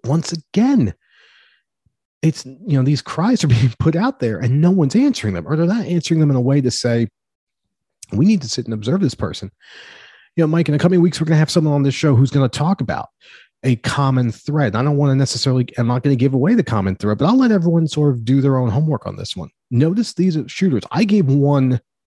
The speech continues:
important characteristic away, their gender. There's another one we also should be very honest with ourselves about. And I think that plays a huge role in, as a society, why we're not necessarily having the,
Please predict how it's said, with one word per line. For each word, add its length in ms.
important 460
characteristic 600
away, 300
their 140
gender. 560
There's 280
another 380
one 240
we 160
also 260
should 240
be 100
very 200
honest 340
with 100
ourselves 320
about. 240
And 100
I 60
think 160
that 160
plays 220
a 40
huge 440
role 280
in, 140
as 180
a 60
society, 500
why 320
we're 140
not 240
necessarily 840
having 360
the, 160